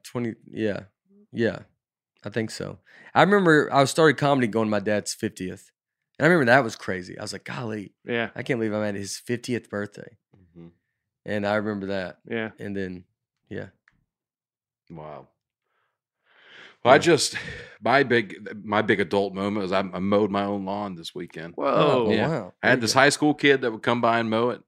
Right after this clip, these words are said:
Speaker 1: Mm-hmm.
Speaker 3: and then I would just not even think about it, and he would just show up every week and then Venmo request me, and it was a great relationship. And then a few weeks go by, my lawn just looks awful, and I'm like, "Where you been?" And he said, "I retired."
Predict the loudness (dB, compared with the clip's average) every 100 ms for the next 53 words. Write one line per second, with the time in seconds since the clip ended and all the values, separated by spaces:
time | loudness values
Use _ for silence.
0 | -10 -8 -6 -4 -4 -2 2 2 0 -2
1 | 0 0 -2 -6 -4 0 2 2 0 -6
2 | -8 -6 -6 -8 -12 -6 -4 -2 -2 -4
3 | -4 -6 -6 -6 -10 -10 -12 -14 -14 -6
4 | -4 -2 -4 -4 -4 0 -2 -2 -8 -6
5 | -8 -12 -14 -8 -6 -6 -8 -8 -10 -12
6 | -10 -10 -10 -14 -14 -16 _ _ _ _
7 | _ _ _ _ _ _ -2 2 2 0
8 | -2 -2 -4 -4 -6 -8 -8 -8 -8 -10
9 | -14 -16 -12 -8 -6 -8 -12 -18 -18 -18
10 | -18 -10 -4 -4 -4 -8 -8 -10 -12 -14
11 | -12 -10 -10 -12 -14 -10 -10 -10 -16